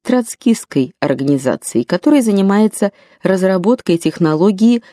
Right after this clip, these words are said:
государственных переворотов, устраивает по всему миру перманентную либеральную прозападную революцию.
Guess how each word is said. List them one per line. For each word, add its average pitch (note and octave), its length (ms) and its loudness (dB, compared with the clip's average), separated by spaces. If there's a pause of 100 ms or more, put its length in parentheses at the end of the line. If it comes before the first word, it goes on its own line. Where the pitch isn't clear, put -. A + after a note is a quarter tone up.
(100)
государственных F3 880 -2
переворотов, G#3+ 760 -2 (480)
устраивает D#3+ 840 0
по D#3 80 -2
всему D3 340 0
миру E3 400 2 (380)
перманентную A3+ 1040 2 (300)
либеральную G3+ 920 2
прозападную D#3 760 0
революцию. B2+ 680 -4